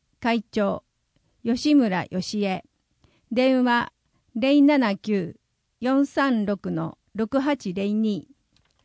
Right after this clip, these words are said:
播磨町で活動する人、仲間たち、団体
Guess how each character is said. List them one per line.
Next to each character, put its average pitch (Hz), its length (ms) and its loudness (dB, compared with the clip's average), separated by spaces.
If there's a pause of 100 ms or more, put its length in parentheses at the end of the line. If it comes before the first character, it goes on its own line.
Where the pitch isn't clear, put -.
(460)
播 302 220 2
磨 311 160 6
町 240 240 0
で 202 220 -2
活 226 320 -4
動 254 200 4
す 240 160 -4
る 240 140 -4
人、 208 460 -6 (260)
仲 240 320 0
間 277 160 2
た 214 160 -4
ち、 - 260 -14 (240)
団 233 300 -2
体 214 360 -4